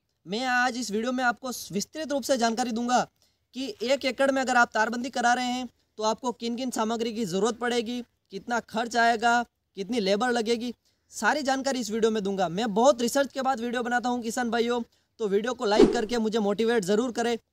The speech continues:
तथा हमारे चैनल को सब्सक्राइब ज़रूर कर लेवे। किसान भाइयों, अगर आप अपने खेत में तारबंदी कराना चाहते हैं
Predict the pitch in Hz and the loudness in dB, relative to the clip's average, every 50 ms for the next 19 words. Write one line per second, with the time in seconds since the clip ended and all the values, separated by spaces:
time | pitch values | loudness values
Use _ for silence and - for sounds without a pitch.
0 | - 202 202 233 226 220 220 233 233 226 - 226 226 233 214 233 220 220 185 190 | -10 -4 0 0 0 2 2 0 0 0 0 -2 -2 -2 -2 -2 -2 -4 -4 -4
1 | - - - - - - - - 170 202 226 233 185 - 156 151 151 151 151 147 | -6 0 6 6 6 6 6 0 0 0 0 0 -2 -2 -4 -4 -4 -6 -6 -8
2 | 127 - _ _ _ _ _ _ _ _ _ _ _ _ _ - - 214 - - | -10 -12 _ _ _ _ _ _ _ _ _ _ _ _ _ -14 -12 -8 -4 -2
3 | 262 285 269 240 247 240 247 247 240 226 208 247 240 202 202 240 262 285 269 220 | -2 0 0 0 -2 -2 -2 -2 -4 -4 -4 -2 0 2 2 2 2 0 -2 -2
4 | 269 262 - - 254 226 196 240 262 - - 190 196 226 226 254 262 269 294 - | -4 -4 -4 -2 -4 -4 -2 -4 -6 -2 0 0 0 0 0 -4 -6 -6 -4 0
5 | 240 233 240 240 247 240 202 220 214 - 233 220 214 214 226 226 | 2 2 2 2 2 0 0 0 0 0 -2 -4 -2 -2 -4 -6